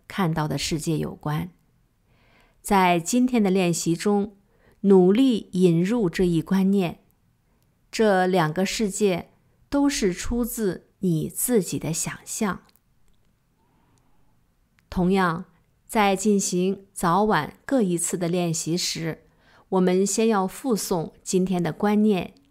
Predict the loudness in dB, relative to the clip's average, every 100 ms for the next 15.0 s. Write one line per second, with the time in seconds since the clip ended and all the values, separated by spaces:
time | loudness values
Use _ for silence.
0 | -4 0 0 -2 -10 -4 -2 -2 -2 0
1 | 0 0 -2 -4 -16 _ _ _ _ _
2 | _ 2 2 4 0 -2 -2 -4 -8 0
3 | 2 2 0 -2 -2 -2 2 4 4 2
4 | 0 -2 -4 -10 _ -2 2 2 0 0
5 | 0 0 -2 -2 0 0 -2 -4 -4 -6
6 | -8 -6 -4 -4 -4 -4 -4 -8 _ _
7 | _ _ _ _ -4 0 0 -2 -6 -6
8 | -8 _ _ _ -2 0 0 -2 -2 -6
9 | -10 -8 -4 -4 -6 -14 _ _ _ _
10 | -4 -2 -2 -2 -2 -2 -4 -4 -2 0
11 | 0 -2 -6 -6 -8 -8 -6 -6 -8 -12
12 | _ _ _ _ _ _ _ 0 2 2
13 | 0 -2 -2 -4 -4 0 0 0 -2 -4
14 | -6 -8 -4 -4 -4 -8 -8 -8 -8 -14